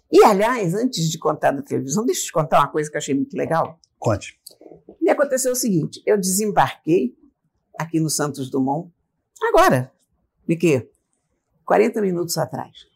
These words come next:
Speaker 2: A gente tá gravando o programa quarta-feira, na véspera, ele vai estrear na quinta.
Speaker 1: Exatamente. Amanhã vocês estarão vendo o programa que estamos fazendo hoje. Depois desembarquei.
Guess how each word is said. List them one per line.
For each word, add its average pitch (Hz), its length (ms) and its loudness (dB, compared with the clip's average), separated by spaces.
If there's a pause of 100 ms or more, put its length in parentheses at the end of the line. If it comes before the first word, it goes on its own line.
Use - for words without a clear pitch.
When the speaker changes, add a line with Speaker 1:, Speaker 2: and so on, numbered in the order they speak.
(140)
Speaker 2:
A 107 40 0
gente 120 240 0
tá 131 120 2
gravando 123 400 0
o 120 40 -4
programa 117 460 -6
quarta-feira, 120 720 -4
na 110 100 -6
véspera, 107 420 -8
ele 104 80 -4
vai 110 120 -4
estrear 104 320 -4
na 101 100 -8
quinta. 123 400 -4
Speaker 1:
Exatamente. 214 800 -4 (160)
Amanhã 170 500 -2
vocês 175 240 -8
estarão 160 280 0
vendo 160 220 -6
o 165 60 -14
programa 160 460 -4 (280)
que - 60 -20
estamos 165 240 0
fazendo 170 400 -2
hoje. - 180 -6
Depois 240 220 -4
desembarquei. 180 760 -2